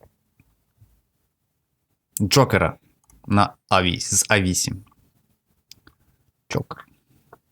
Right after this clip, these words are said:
Так, мені здалось шах, і там щось, труба якась тобі, ні? А,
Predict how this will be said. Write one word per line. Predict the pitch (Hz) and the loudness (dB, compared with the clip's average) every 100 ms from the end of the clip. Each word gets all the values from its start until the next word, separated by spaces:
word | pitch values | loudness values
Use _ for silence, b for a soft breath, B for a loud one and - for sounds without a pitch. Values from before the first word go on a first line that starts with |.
| _ _ _ _ _ - B B B B B | _ _ _ _ _ -8 B B B B B
Так, | 127 - | 2 4
мені | 143 | 4
здалось | 202 220 202 | 6 6 4
шах, | - - 208 220 208 | 2 4 4 4 2
і | 156 | 0
там | 165 165 | 4 2
щось, | 160 156 - _ - - 113 104 | 4 0 0 _ -14 -4 -2 0
труба | 110 95 143 | 0 4 4
якась | 127 - - | 2 0 -4
тобі, | - 87 | -2 0
ні? | 104 123 _ _ _ _ _ _ _ _ - - _ _ _ _ _ _ - - _ _ _ _ _ _ - - - _ - - _ _ _ _ _ _ _ _ _ _ _ _ _ _ _ _ - 98 | 0 -2 _ _ _ _ _ _ _ _ -20 -20 _ _ _ _ _ _ -20 -20 _ _ _ _ _ _ -8 -8 -10 _ -20 -20 _ _ _ _ _ _ _ _ _ _ _ _ _ _ _ _ -2 2
А, | 85 - | 2 0